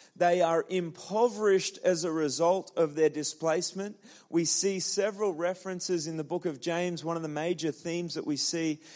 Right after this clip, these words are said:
is the, the wealthy and the poor and their relationship to one another. And one of the reasons why we see this is because James was writing to a group of people that were impoverished.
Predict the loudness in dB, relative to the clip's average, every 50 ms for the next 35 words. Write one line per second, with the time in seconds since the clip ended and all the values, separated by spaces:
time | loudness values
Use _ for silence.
0 | -20 -18 2 6 8 8 8 6 2 6 8 8 8 6 6 6 6 6 6 6
1 | 6 8 8 8 6 4 0 0 0 0 0 0 0 0 2 2 4 2 0 0
2 | -2 -2 2 4 6 6 6 4 4 2 0 0 0 2 2 2 2 2 2 0
3 | 0 0 -2 -4 -4 -6 -6 -4 -4 -4 -4 -6 -6 -6 -4 -4 -2 -2 -2 -2
4 | -2 -2 -2 -4 -6 -8 -14 _ _ _ _ _ -20 -20 -12 _ -4 -2 2 2
5 | 2 4 4 6 8 8 8 8 6 0 -2 -2 -2 -2 0 2 2 2 2 2
6 | 0 0 0 -2 -2 -2 -2 0 2 2 0 0 -4 -6 -6 -8 -8 -2 -2 -2
7 | -2 -2 -2 -2 -2 -2 -2 -4 -4 -2 -2 -4 -2 -2 -2 0 0 0 -2 -2
8 | -6 -6 -6 -4 -4 -4 -4 2 4 4 4 4 0 -8 -4 -4 -4 -4 -2 -6
9 | -6 -6 -6 -12 -20 -20 -16 _ 2 2 2 4 2 0 0 0 -2 -4 -2 2
10 | 2 2 2 0 -6 -10 -10 -12 -20 -20 -20 -20